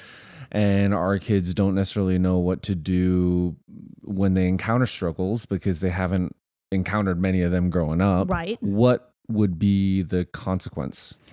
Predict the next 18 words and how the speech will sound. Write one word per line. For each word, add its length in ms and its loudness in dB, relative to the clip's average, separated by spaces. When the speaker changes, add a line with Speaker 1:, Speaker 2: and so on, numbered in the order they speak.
Speaker 2:
Well, 200 2
I 100 2
love, 720 2
um, 320 0
what 140 -2
Jessica 440 -2
Leahy 420 -2
says, 440 -4
and 220 0
she 260 -4
is 200 -4
the 140 -6
author 420 -4
of 240 -4
The 60 0
Gift 280 -4
of 100 -2
Failure. 540 -4